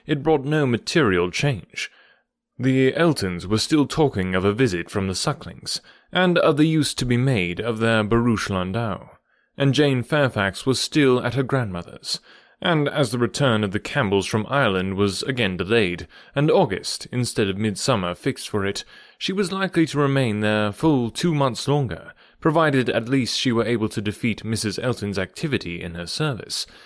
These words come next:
and save herself from being hurried into a delightful situation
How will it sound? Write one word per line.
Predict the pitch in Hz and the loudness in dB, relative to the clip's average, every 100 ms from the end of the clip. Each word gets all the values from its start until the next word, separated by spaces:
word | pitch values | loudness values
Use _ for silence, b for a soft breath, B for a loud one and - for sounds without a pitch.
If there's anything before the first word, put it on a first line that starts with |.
| B B | B B
and | 185 185 | -4 0
save | 202 135 | 2 4
herself | 98 - 98 92 | 2 0 -2 -2
from | - 113 | -2 0
being | 110 110 | 0 -2
hurried | - 147 127 120 | 0 2 2 2
into | 123 135 135 | -2 -2 0
a | |
delightful | 123 131 139 - 117 | 0 2 0 -2 -4
situation | - 113 113 117 113 101 98 | -4 -4 0 2 2 -2 -6